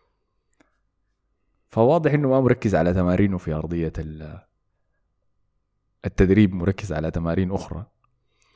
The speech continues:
الش-، المشكلة وين؟ إنه لسبب ما بطريقة ما خلى موبايله،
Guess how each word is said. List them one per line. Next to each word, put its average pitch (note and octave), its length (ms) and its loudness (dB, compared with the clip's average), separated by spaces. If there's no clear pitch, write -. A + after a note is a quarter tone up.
الش-، - 220 -2
المشكلة F#3+ 440 4
وين؟ D#3+ 280 2
إنه C#3+ 460 -2
لسبب C#3+ 480 0
ما G2+ 300 -6
بطريقة G2 680 -6
ما D#2 240 -8
خلى A#2 280 -2
موبايله، E2 540 -4